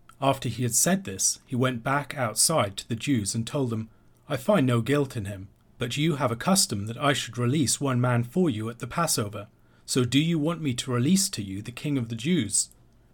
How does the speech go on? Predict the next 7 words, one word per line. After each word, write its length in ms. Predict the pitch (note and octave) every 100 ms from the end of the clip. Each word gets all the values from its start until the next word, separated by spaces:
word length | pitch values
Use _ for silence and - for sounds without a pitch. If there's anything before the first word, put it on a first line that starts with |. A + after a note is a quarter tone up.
| -
They 100 | A#2+
cried 380 | B2 D3 D3 D#3
out 260 | C#3 C3
again, 400 | - B2+ A2+ G2 - _ B2
"Not 300 | D3 E3+ B2+
this 260 | D#3+ -
man, 320 | B2 G#2 G2